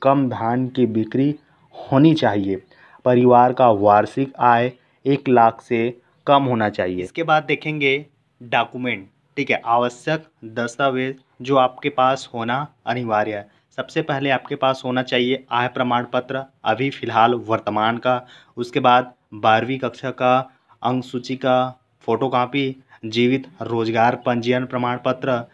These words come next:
छत्तीसगढ़ का निवास प्रमाण पत्र, ठीक है, आधार कार्ड, निर्धारित आवेदन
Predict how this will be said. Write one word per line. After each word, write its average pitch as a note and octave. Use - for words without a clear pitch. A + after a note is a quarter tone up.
छत्तीसगढ़ C3
का B2+
निवास A2+
प्रमाण B2
पत्र, C3
ठीक C#3
है, G2+
आधार A#2+
कार्ड, B2+
निर्धारित B2
आवेदन A#2